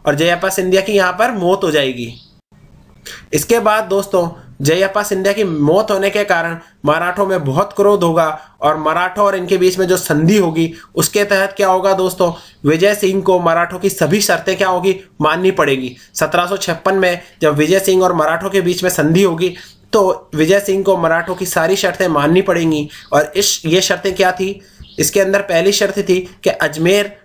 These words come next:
मराठों को देना पड़ेगा और उसके अलावा जालोर सहित आधा मारवाड़ राज्य किसको देना पड़ेगा? राम सिंह को। किसको देना पड़ेगा? राम सिंह को। राम सिंह कौन है? अभय सिंह का लड़का। तो दोस्तों, अजमेर मराठों को देना पड़ा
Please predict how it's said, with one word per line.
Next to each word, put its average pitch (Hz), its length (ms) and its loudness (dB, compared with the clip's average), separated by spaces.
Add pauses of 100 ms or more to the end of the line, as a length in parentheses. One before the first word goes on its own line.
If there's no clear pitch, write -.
मराठों 165 380 0
को 202 120 0
देना 180 220 2
पड़ेगा 160 540 -2 (320)
और 170 120 2
उसके 175 200 -2
अलावा 180 340 2
जालोर 151 480 0
सहित 196 500 -2
आधा 190 320 0
मारवाड़ 180 440 0
राज्य 170 300 -2
किसको 190 320 0
देना 185 220 2
पड़ेगा? 185 440 -2 (360)
राम 151 360 0
सिंह 170 240 -2
को। 131 300 -2 (320)
किसको 190 240 0
देना 202 220 2
पड़ेगा? 214 540 -2 (100)
राम 170 300 -2
सिंह 175 180 -4
को। 156 120 2
राम 151 240 0
सिंह 196 200 2
कौन 202 200 2
है? 247 200 0
अभय 165 200 -2
सिंह 170 220 -2
का 196 340 0
लड़का। 135 460 -2 (360)
तो 143 60 -2
दोस्तों, 175 480 0 (360)
अजमेर 175 380 0
मराठों 165 400 -2
को 202 100 2
देना 196 220 2
पड़ा 202 220 0